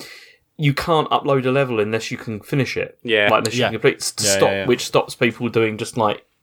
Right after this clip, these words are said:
Speaker 1: impossible levels and stuff. So
Speaker 2: Yeah,
Speaker 1: that
Speaker 2: it's a
Speaker 1: was
Speaker 2: great
Speaker 1: what was always
Speaker 2: touch.
Speaker 1: cool, 'cause you, like, download stuff and you're like, you know it's possible. Like, it's gotta be possible to do it. It's just sometimes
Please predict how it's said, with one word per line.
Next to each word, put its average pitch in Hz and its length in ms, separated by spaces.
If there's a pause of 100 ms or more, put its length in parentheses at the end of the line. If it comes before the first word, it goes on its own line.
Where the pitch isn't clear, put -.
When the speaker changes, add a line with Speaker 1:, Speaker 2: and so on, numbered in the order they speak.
(160)
Speaker 1:
impossible 110 540
levels 95 260
and 95 100
stuff. - 240
So 110 180
Speaker 2:
Yeah, 107 60
Speaker 1:
that - 400
Speaker 2:
it's - 100
a - 20
Speaker 1:
was 147 80
Speaker 2:
great 117 80
Speaker 1:
what - 40
was 127 80
always 107 180
Speaker 2:
touch. - 80
Speaker 1:
cool, 151 280 (140)
'cause 131 180
you, 139 60
like, 131 160
download 131 360
stuff - 220
and 117 100
you're 110 80
like, 110 220
you 127 160
know 151 180
it's - 200
possible. 90 580
Like, - 140
it's - 100
gotta 127 240
be 113 100
possible 110 400
to - 80
do 131 180
it. 101 120
It's - 100
just - 200
sometimes 107 500